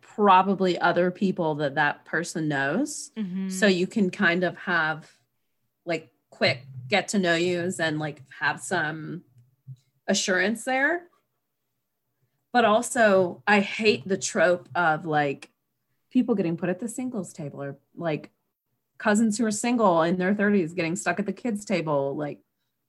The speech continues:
Speaker 1: no, I don't
Speaker 2: I
Speaker 1: want
Speaker 2: think if
Speaker 1: that.
Speaker 2: the bride is super caring, like, my, one of my very best friends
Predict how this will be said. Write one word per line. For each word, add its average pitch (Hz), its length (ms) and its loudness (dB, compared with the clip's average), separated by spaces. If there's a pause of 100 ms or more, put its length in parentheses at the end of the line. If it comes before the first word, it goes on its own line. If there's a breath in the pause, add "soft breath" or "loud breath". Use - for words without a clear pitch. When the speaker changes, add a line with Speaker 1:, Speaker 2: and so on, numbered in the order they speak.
(560)
Speaker 1:
no, - 260 -8 (300)
I - 60 0
don't 196 40 4
Speaker 2:
I - 40 6
Speaker 1:
want 330 80 6
Speaker 2:
think 466 240 4
if - 180 2
Speaker 1:
that. 415 140 2
Speaker 2:
the 262 80 -6
bride 254 420 2
is 226 300 -2
super 220 340 -4
caring, 208 440 -2
like, 208 160 -6
my, 240 380 0
one 214 280 -2
of 233 60 0
my 196 680 0
very 196 380 -2
best 185 300 -2
friends 170 680 -4